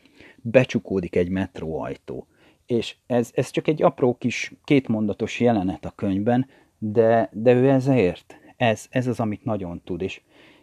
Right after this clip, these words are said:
és pontosan ettől jó. Ö, nem véletlen egyébként, hogy, hogy a könyvben nincsen egyetlen egy fotó, a címlapot leszámítva, ami azért megbocsátható. Tehát valószínűleg nagyon azt szerették volna,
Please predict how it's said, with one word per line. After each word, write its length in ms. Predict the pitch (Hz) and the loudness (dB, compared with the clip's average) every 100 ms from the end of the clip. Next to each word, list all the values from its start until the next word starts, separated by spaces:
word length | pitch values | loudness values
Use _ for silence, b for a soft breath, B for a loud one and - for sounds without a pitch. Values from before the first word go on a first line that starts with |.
| b | b
és 440 | - 110 107 107 - | -4 0 0 0 -2
pontosan 460 | 175 135 117 92 | 0 0 0 -6
ettől 460 | 87 - - 76 - | -8 -10 -14 -12 -12
jó. 240 | - - - b b b b b | -14 -16 -16 b b b b b
Ö, 360 | - 107 110 113 113 B B B | -4 0 4 4 2 B B B
nem 220 | 147 185 | 2 4
véletlen 420 | 131 113 107 110 | 4 2 2 0
egyébként, 800 | 107 95 95 - - 101 117 131 _ b b b b b | 0 0 -2 -4 -4 -2 -2 -4 _ b b b b b
hogy, 800 | - - 104 101 101 101 95 - | -20 -12 -6 -2 2 0 -2 -14
hogy 300 | - - 98 | -18 -10 -4
a 40 | 107 | -4
könyvben 400 | - 123 110 107 | -2 -2 0 0
nincsen 360 | 120 101 104 | 0 0 -4
egyetlen 440 | 95 90 82 - 87 | -6 -6 -8 -8 -10
egy 160 | 82 | -12
fotó, 560 | - - 80 - 95 127 _ - | -12 -12 -12 -8 -6 -6 _ -12
a 160 | 87 | -12
címlapot 640 | - - 98 90 - 76 - | -10 -8 -6 -6 -8 -12 -10
leszámítva, 680 | 85 - 104 92 101 - 78 | -12 -8 -8 -6 -8 -10 -14
ami 200 | 82 80 | -12 -14
azért 220 | - 78 | -14 -14
megbocsátható. 920 | 78 80 - - - - 131 156 165 _ B B B B B B B - | -14 -14 -12 -10 -10 -10 -8 -6 -6 _ B B B B B B B -4
Tehát 460 | 101 117 - - _ _ _ _ | -2 -2 -6 -14 _ _ _ _
valószínűleg 540 | 147 165 170 - 127 160 | 0 0 0 2 4 6
nagyon 200 | 160 127 | 6 6
azt 200 | 127 - | 4 2
szerették 800 | 113 107 101 _ _ 110 98 - | 0 2 0 _ _ -2 -2 -4
volna, 640 | 110 98 90 92 104 139 | -4 -4 -4 -6 -4 -6